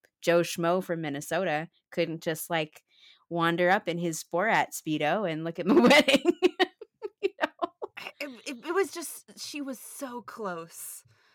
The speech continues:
Speaker 2: And, like, it was so, like, I'm watching the, you know, Lions at the Zoo-esque about it. And it was so uncomfortable.
Speaker 1: <laughs> Yes, that was very awkward.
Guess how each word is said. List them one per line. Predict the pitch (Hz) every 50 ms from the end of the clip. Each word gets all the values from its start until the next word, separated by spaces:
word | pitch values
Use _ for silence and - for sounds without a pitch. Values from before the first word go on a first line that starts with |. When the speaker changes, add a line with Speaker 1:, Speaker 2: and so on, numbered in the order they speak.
| _ _ _ _ _ _ _ _ _ -
Speaker 2:
And, | 226 233 226 220 214
like, | 220 208 196 196 190 - - 196 _ _ _ _ _ _ _ _ _ 247
it | 254 226
was | 247 240 -
so, | - - 262 254 247 240 233
like, | 226 220 208 202 196 - _ _ _ _ _ _ _ _ _ _ _ _ _ _ _ _ _ _ _ _
I'm | - 196 196 196
watching | 196 190 196 208 196 196 190
the, | 170 185 185 185 180 180 - _ _ _ _ _ _ _ _ - 185 190
you | 196 180
know, | 180 175 170 170 170 180 _ _ _ _ _ -
Lions | 190 175 180 180 190 190 196 185 180
at | 175 -
the | - 180
Zoo-esque | 170 151 165 175 170 175 175 170 160 160 165 _ _ _ _ _ _ _ _ - - - _ _ _ _ _ _ _ _ _ _ - 175 165 - - - - - -
about | 202 190 165 160 156 156 156
it. | 160 160 151 127 - - _ _ _ _
And | 202 202 190
it | 202
was | 202 202 190 -
so | - - 202 196 190 170
uncomfortable. | 175 180 185 185 185 196 196 196 196 175 185 214 226 214 _ _ _ _ _ _ _ _ _
Speaker 1:
<laughs> | _ _ _ - - - _ - 587 - _ _ - - - - - _ -
Yes, | - - - - - -
that | 139 151 160
was | 156 151 151 151 -
very | 143 135 139 135 -
awkward. | - - 127 - - - 82 123 -